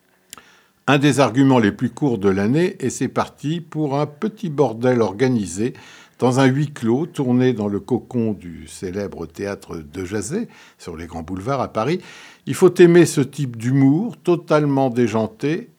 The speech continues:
et roule ma poule pour le long métrage le plus court de l'année et sans doute un des plus dingues. Ce film a été tourné en secret en six jours. En dehors des rails classiques de production,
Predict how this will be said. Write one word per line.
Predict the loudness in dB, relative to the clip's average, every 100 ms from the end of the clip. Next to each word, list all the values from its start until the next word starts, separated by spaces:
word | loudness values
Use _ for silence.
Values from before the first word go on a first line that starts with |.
| -4
et | -2
roule | 2 2
ma | 2 0
poule | 0 2 2 0
pour | 0 2
le | 4
long | 4 4
métrage | 2 0 0 2 2 2 -6
le | 2 6 6
plus | 4 -4
court | 0 0 0 0
de | 0
l'année | 0 0 -4 -4 -6
et | -4 -4
sans | -4 -6
doute | -8 -10 -8
un | -2
des | 0 0
plus | -4
dingues. | -10 -14 -18 _ _ _ _ _ _ _ _
Ce | -2 -2
film | 4 4 4 0 -14 -20 _
a | 0 2
été | 2 0
tourné | -2 -2 0 2
en | 0
secret | 2 0 0 2 4 2 -6 _ _ _ _ -4
en | -2
six | 0 2
jours. | 4 2 -2 -12 -20 _ _ -8
En | -4
dehors | 2 6 6 4
des | 0
rails | 2 0 0
classiques | -4 -4 -4 -6
de | -6 -8
production, | -8 -10 -8 -8 -6 -6